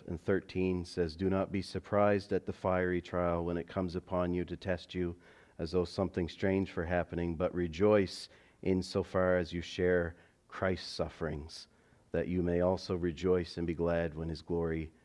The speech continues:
is revealed." And when we're tempted to prize honor and praise, Isaiah fifty-three reminds us that Jesus was despised and rejected by men, a man of sorrows and acquainted with grief.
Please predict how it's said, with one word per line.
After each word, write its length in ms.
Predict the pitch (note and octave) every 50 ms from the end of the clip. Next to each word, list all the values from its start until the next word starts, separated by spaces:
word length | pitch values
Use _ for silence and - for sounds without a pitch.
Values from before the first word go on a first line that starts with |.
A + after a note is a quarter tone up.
| _ _ _ _ _ _ -
is 180 | - D#2+ D2 D#2
revealed." 580 | E2 E2 D2 D2+ E2 D#2 D2+ D#2 D#2 - - - _ _ _ _ _ _ - - - - _ _ _ _ _ _ _ _ _ _ _ _ _ _ _
And 120 | - D#2 D#2+
when 140 | E2 E2+ E2+
we're 100 | F2+ F2
tempted 480 | - - G#2 G#2 G2 - G2+ F2+ F2
to 100 | - G2
prize 560 | E2+ - - G2+ F#2+ F#2 F#2+ F#2+ F#2 F2+ E2+ - -
honor 540 | F#2+ F#2 F#2 F#2 F#2 F2+ F2+ F2 E2+ F2 - _ -
and 180 | E2+ D#2+ D#2+ -
praise, 680 | - - F#2+ F2+ F2+ F2+ E2+ F2 E2+ - - - - _ _ _ _ _ _ _ _ _ _ _ -
Isaiah 420 | - E2+ E2 D2+ F#2+ F#2 F#2 F#2 F2
fifty-three 720 | - - G2 - - - F2+ E2 - - F2+ F2 F2 E2+
reminds 480 | D#2+ E2 E2+ E2 F2 F2+ F2+ F2+ E2+ E2+
us 160 | F2 E2 -
that 180 | - F2 E2 D#2+
Jesus 460 | D2+ F#2 F#2+ F#2+ E2+ F2+ F2 - -
was 200 | - F2+ E2 -
despised 760 | - F#2 E2+ - - - F#2 F2+ F2+ F2 F2 F2 E2 - -
and 140 | E2+ E2+ E2
rejected 520 | E2+ D#2+ D2+ F#2 F2 E2+ - - F2 E2
by 200 | D2 F2 E2+ E2+
men, 360 | E2+ E2+ E2+ E2+ E2 E2+ D#2+ E2 - - - - - _ _
a 80 | - D#2
man 360 | D#2 E2 F2 F2 F#2 F2+ F2
of 100 | F2 E2+
sorrows 480 | - - F#2 E2+ F2 F2 E2+ E2 D#2+ -
and 100 | E2+ E2
acquainted 580 | E2+ - - - F2+ E2+ E2+ E2 D#2 D2 - - _ _ _ _ _ _ _ _ -
with 220 | F2 E2 - -
grief. 460 | - D#2+ E2 D#2 D2+ D2 - - -